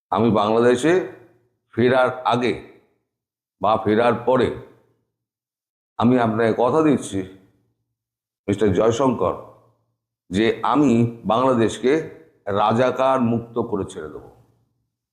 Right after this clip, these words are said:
রাজাকার বলে বাংলাদেশে আর কিছু থাকবে না। এবং আমার কর্মীরা তারা সবাই সতর্ক থাকবেন। আমি আশা করব আমি খুব শিগগিরই কর্মীদের উদ্দেশ্যে আমি একটা বক্তব্য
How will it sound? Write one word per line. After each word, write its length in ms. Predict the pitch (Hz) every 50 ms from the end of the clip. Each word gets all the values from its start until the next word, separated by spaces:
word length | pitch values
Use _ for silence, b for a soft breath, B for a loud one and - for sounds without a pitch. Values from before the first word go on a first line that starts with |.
| _ _ -
রাজাকার 580 | 104 - 120 123 123 151 156 147 160 175 175 170
বলে 240 | 151 147 143 147 147
বাংলাদেশে 540 | 120 123 120 120 120 120 120 117 110 - 117
আর 100 | 110 107
কিছু 200 | 113 110 107 101 -
থাকবে 280 | - 85 - - 76 -
না। 120 | - - - _ _ _ _ _ _ _ _ _ _ _ _ _ _ _ _ _ _ _ _ _ _ _ _ _ _ -
এবং 200 | 107 110 113 104
আমার 260 | 95 98 104 113 113
কর্মীরা 720 | 117 - 113 110 110 110 120 117 135 151 175 - - - - - _ _ _ _ _ _ _ _ _ _ _ _ _ _ _ _ _ _ _ _ _ -
তারা 180 | - 101 104 110
সবাই 380 | 110 - 107 101 110 113 123 123
সতর্ক 440 | - 113 104 - 120 113 110 123
থাকবেন। 500 | 120 - 117 113 110 113 135 156 175 202 - - - - _ _ _ -
আমি 180 | 90 95 98 95
আশা 220 | 101 101 - 139
করব 560 | 117 120 131 127 127 147 156 - - - - - _ _ -
আমি 200 | 90 104 113 117 120
খুব 140 | - 131 127
শিগগিরই 560 | - - - 110 98 98 117 135 147 170 190 - - - - _ _ _ _ _ -
কর্মীদের 460 | 107 110 110 110 110 95 107 101 101
উদ্দেশ্যে 540 | 104 95 87 107 113 113 - - 160 180 180 - - - - _ _ _ _ _ _ _ _ _ -
আমি 260 | 104 107 113 107 101
একটা 260 | 98 98 - - 131
বক্তব্য 460 | 135 117 101 92 - - - 98 90